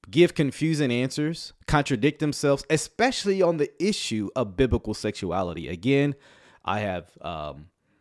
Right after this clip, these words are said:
I have played the clips of Mike Todd and what he thinks about trans and homosexuality. Um, again, I believe if you believe the Bible, you cannot say what Mike Todd said about the issue. I know people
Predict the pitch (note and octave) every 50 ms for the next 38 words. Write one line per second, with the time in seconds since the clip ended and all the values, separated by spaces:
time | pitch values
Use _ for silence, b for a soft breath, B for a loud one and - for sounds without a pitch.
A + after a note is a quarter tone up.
0 | _ _ _ _ _ _ - - b b b _ - G#2 G#2+ G#2 F#2+ F2 - -
1 | - - C3 C3 C3 C3+ C3+ C3+ C3+ A2+ F#2+ G#2+ A2 G2+ F#2 - - B2 A2+ A2
2 | A2 - - - - - - G2 G2 F#2+ F#2 F2+ F2 F2 E2+ E2+ - - - -
3 | - _ _ - F#2+ G2+ G#2 A2 F2 - - - G2+ G#2+ G#2+ A2 A2 A2 - -
4 | - - G#2+ F#2+ F#2+ G2+ - G#2+ G#2+ - - G#2 - - E2+ F2+ E2+ - - -
5 | - A2 G#2 G#2+ A2 A2 G2 G#2 G2+ F2+ G#2+ G2+ G2 F2+ - - G2+ F2 - -
6 | - - - D#2+ G#2 A2 A2 A2+ A2 A2 G#2 G#2 - b b b b b b b
7 | b b b b b b b - - - - _ _ _ _ _ _ _ _ _
8 | _ - - _ _ - A2+ G2+ F#2 A2 G2+ G2+ A2 A#2+ B2+ C#3 B2+ A#2 G#2+ A2+
9 | G2+ - A#2+ G2 A2 A2 A#2 G#2 G#2 F#2+ D#2+ F#2+ F2+ G2 F2+ G#2 G#2 G#2 G#2 -
10 | A2 F#2 F#2 F2+ - - - F#2 F2 E2+ E2 D#2 E2+ D#2+ D#2 - - - F2+ F2
11 | F2 - - G2+ F#2 F#2 F2+ F2+ - - - - D#3+ E3+ - - - - - -
12 | - _ _ - - F2+ F#2 G2+ G2+ G#2 - - A2 G2+ - F#2+ F#2 F2+ -